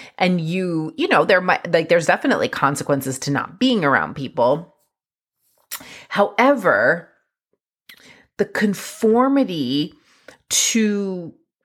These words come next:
change in this particular subject matter, and I think really in anything, but when it comes to self-development and self-inquiry, is a journey one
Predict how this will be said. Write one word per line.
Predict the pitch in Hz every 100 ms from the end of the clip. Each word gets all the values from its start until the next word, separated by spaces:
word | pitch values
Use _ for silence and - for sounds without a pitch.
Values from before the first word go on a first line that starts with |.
| _ _
change | - - - - - 170 196 233 214 131 104 98 156 - - - - _
in | 196 190 160 156 151
this | 196 214
particular | - - 269 202 185 185 165
subject | 160 - 208 202 180 156 156 160
matter, | 110 120 - 127 - _
and | 220 233
I | 330
think | 427 320 202
really | 175 160 151
in | 120
anything, | - 214 240 247 117 95 123 - - - - _
but | 185 196 - - 202
when | 196
it | 190 -
comes | - 233 269
to | 302 269
self-development | - 156 - 156 135 139 143 123 135 120 120 123 - -
and | 185 151
self-inquiry, | 160 147 - _ 202 208 214 - 147 110 90 101 - _ - - _ _
is | 196 196 214 -
a | 202
journey | - 165 151 156 160
one | 147 139 135 135 139 -